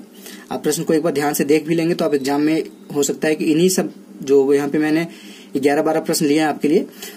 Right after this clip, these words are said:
हो सकता है इसी प्रश्न में से आपको एक प्रश्न देखने को मिल जाए। तीसरा प्रश्न है, मुक्त शैक्षिक संसाधन के प्रयोग हेतु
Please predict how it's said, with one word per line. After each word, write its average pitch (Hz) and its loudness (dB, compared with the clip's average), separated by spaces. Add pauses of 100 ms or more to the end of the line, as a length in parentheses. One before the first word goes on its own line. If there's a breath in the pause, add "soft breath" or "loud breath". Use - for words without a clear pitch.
(120)
हो 156 2
सकता 175 -2
है 175 2
इसी 202 2
प्रश्न 196 0
में 170 0
से 180 2
आपको 170 0
एक 160 0
प्रश्न 147 -2
देखने 135 0
को 123 2
मिल 113 4
जाए। 107 -2 (1040 loud breath)
तीसरा 196 2
प्रश्न 202 2
है, 220 2 (200)
मुक्त 196 2
शैक्षिक 190 0
संसाधन 151 0
के 151 2
प्रयोग 147 4
हेतु 143 2